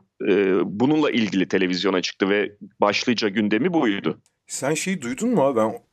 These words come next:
Speaker 2: aklım çıktı ya. E, işte Gobert'de koronavirüs çıkınca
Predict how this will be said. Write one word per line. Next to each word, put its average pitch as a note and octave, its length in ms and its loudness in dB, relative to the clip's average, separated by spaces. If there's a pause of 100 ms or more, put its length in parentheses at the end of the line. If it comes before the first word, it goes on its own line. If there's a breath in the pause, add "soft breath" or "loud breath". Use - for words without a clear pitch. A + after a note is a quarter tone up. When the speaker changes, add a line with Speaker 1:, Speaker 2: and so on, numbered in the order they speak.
(200)
Speaker 2:
aklım F#3+ 340 2
çıktı - 280 -4
ya. C3 140 2 (320)
E, G#2 220 6 (100)
işte A#2+ 440 -2
Gobert'de D3+ 600 2
koronavirüs D3+ 560 0
çıkınca F#3+ 460 0